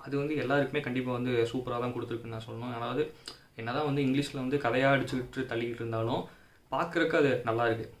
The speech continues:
அதாவது, வண்டரா உட்காந்து நம்ம பார்த்துட்டு இருப்போம். சீட் எட்ஜில் உட்காந்து ஒரு ரெண்டு பேருக்குள்ள இருக்கிற conversation இவ்வளோ சூப்பர்பா வந்து narrate பண்ணி கொண்டு போக முடியும் அப்படிங்கிறது வந்து கார்த்திக் நாராயண் வந்து ரொம்ப prove பண்ணிட்டாரு. சீரியஸா வந்து இந்த படம் வந்து full ஃப்ளெட்ஜ்டு ஃபில்மா வரப்போ,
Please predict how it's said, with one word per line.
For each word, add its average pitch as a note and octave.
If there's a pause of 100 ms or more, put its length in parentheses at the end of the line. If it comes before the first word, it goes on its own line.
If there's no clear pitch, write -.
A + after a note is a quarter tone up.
(140)
அதாவது, B2+
வண்டரா C#3+
உட்காந்து C3
நம்ம A#2+
பார்த்துட்டு A#2
இருப்போம். A2+
சீட் B2+
எட்ஜில் C3
உட்காந்து A#2 (280)
ஒரு B2+
ரெண்டு D#3
பேருக்குள்ள F3+
இருக்கிற C#3+
conversation B2+
இவ்வளோ C#3+ (100)
சூப்பர்பா C#3+
வந்து B2 (320)
narrate C3
பண்ணி B2+
கொண்டு A#2+
போக A#2
முடியும் A#2
அப்படிங்கிறது A2+
வந்து E3+
கார்த்திக் A#2
நாராயண் A2+
வந்து A#2
ரொம்ப A2+ (100)
prove A2+
பண்ணிட்டாரு. A2 (480)
சீரியஸா E3+
வந்து E3
இந்த E3+
படம் E3+
வந்து E3
full F3+
ஃப்ளெட்ஜ்டு E3
ஃபில்மா D3
வரப்போ, B2+